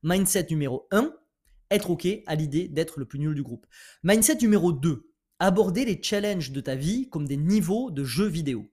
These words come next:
Tu as peut-être déjà remarqué, même si t'es pas un grand joueur, quand on joue aux jeux vidéo,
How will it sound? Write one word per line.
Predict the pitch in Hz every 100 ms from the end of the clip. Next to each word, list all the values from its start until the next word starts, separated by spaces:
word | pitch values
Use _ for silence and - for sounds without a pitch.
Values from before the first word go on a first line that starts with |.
| _ _ - - -
Tu | 170
as |
peut-être | 160 220
déjà | 214 208
remarqué, | 196 185 - 214 311 - _
même | 185
si | 208 165
t'es | 180
pas | 160
un | 151
grand | 147
joueur, | 143 196 285 - _ _ _
quand | 185 220
on | 233
joue | 294
aux | 254
jeux | 202
vidéo, | 175 160 156 254